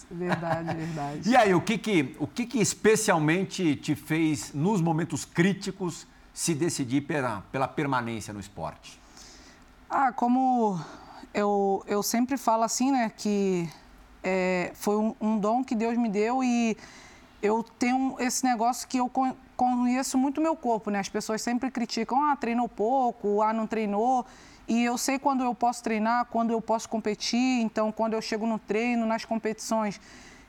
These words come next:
Speaker 1: eu vejo que eu ainda tenho muito pra dar ao judô brasileiro, que eu não estaria em Tóquio, mas que eu poderia estar em Paris, que não era algo impossível. Então, foi isso que, que me manteve forte, sabendo que,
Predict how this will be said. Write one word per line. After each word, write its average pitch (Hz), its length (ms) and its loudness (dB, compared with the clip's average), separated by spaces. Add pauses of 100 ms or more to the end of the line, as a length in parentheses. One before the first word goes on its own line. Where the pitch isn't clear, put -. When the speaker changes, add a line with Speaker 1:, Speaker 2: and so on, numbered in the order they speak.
Speaker 1:
eu 220 140 2
vejo 247 340 0
que 269 160 -2
eu 247 140 2
ainda 247 240 2
tenho 254 220 0
muito 254 360 2
pra 240 220 4
dar 214 480 0
ao 208 160 2
judô 202 240 0
brasileiro, 214 680 0 (120)
que 220 260 2
eu 220 220 2 (100)
não 220 240 2
estaria 226 380 0
em 220 80 0
Tóquio, 240 640 0
mas 202 220 0
que - 80 -10
eu 208 40 2
poderia 214 400 -2
estar 208 260 -2
em 208 60 -4
Paris, 202 400 0
que - 140 -6
não 208 180 2
era 202 120 4
algo 196 200 0
impossível. 247 720 -2 (420)
Então, 214 280 0
foi 226 220 -2
isso 233 200 -2
que, 240 420 0
que - 120 -2
me 226 100 2
manteve 214 560 0
forte, 226 480 0
sabendo 220 380 0
que, 220 560 -2